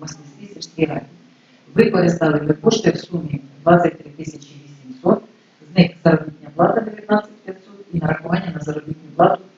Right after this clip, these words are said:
чотири триста. Ці громадські роботи планувалися п'ятдесят на п'ятдесят. П'ятдесят відсотків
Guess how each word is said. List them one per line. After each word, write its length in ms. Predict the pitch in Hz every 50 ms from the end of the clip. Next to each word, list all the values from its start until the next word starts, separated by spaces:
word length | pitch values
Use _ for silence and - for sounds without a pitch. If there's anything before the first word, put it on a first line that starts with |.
| _
чотири 280 | - 139 - 156 160 165
триста. 420 | 160 - - - - - - - - - _ _ _ _ _ _ _ _ _ _ _ -
Ці 220 | 196 220 - - - -
громадські 600 | - 151 156 160 170 170 165 - - - - 143
роботи 380 | 143 151 151 - - - - 240
планувалися 680 | - - 165 151 151 151 143 143 139 - 180 170 - -
п'ятдесят 520 | - - - - 151 147 - 190 185 185
на 60 | 175 170
п'ятдесят. 460 | 170 156 143 151 156 - - - - - _ _ _ _ _ _
П'ятдесят 440 | - 147 160 175 175 202 202 202 175
відсотків 420 | 175 170 - 175 170 - - 151